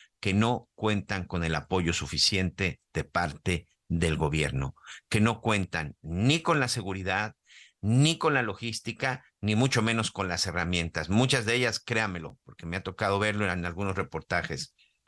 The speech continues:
rascan con las manos, rascan con una cubeta, rascan con un pequeño trinche o algo que traen en su casa, con un machete con el que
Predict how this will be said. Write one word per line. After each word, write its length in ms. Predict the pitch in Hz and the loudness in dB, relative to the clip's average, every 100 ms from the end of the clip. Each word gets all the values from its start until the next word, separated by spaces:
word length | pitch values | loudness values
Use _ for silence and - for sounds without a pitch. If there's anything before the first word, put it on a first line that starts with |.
| - | -4
rascan 540 | 107 117 - 143 139 | -2 0 -2 -2 -2
con 180 | - 92 | -2 -2
las 100 | 80 | 0
manos, 480 | 104 110 80 - - _ _ _ _ _ - _ | -2 -2 -4 -10 -12 _ _ _ _ _ -20 _
rascan 600 | 87 117 123 - 151 160 - - - _ | -2 -2 -2 -2 -2 -2 -8 -20 -20 _
con 160 | - 113 | 0 2
una 160 | 131 | 2
cubeta, 500 | 104 101 110 73 78 - _ _ _ _ _ _ | 0 0 0 -2 -14 -16 _ _ _ _ _ _
rascan 580 | - 92 117 - - 143 | -6 -2 0 0 0 -2
con 220 | 139 101 | 0 0
un 120 | 113 110 | 0 0
pequeño 720 | 107 110 110 110 107 101 87 | -2 2 4 4 4 2 0
trinche 560 | 110 120 135 131 135 127 | 0 2 2 2 0 0
o 360 | 101 95 101 | -2 -4 0
algo 240 | 110 123 123 | 0 0 -6
que 120 | 92 | -6
traen 360 | 98 104 123 - - - | -4 -2 -2 -8 -20 -2
en 140 | 104 90 | 0 0
su 180 | - | -2
casa, 380 | - 104 - 65 | -2 -2 -2 -6
con 160 | - 98 | -2 2
un 120 | 120 | 4
machete 560 | 117 110 127 127 139 131 | 2 0 0 2 -2 -2
con 180 | 110 | -2
el 100 | 95 | -4
que 260 | - 90 | -4 -8